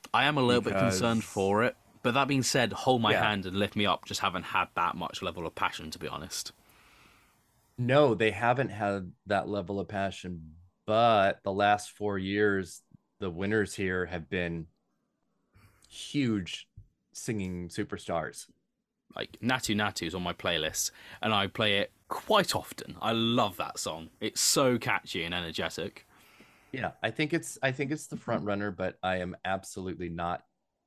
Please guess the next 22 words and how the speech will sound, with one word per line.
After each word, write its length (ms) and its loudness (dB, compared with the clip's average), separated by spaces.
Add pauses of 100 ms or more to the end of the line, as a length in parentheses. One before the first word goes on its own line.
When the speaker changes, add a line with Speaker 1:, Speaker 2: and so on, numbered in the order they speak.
(200)
Speaker 2:
counting 440 -6
out 260 -4
Lift 220 -10
Me 140 -6
Up. 200 -6
Speaker 1:
Mm-hmm. 120 -20 (260)
Speaker 2:
I 40 -6
think 180 -6
it 80 -14
can 120 -8
totally 440 -2
win 200 -6
here. 260 -10 (1080)
Speaker 1:
And 160 4
I 140 4
know 140 4
you 200 6
love 220 4
Diane 400 2
Warren, 480 2
but, 180 -2
like, 720 0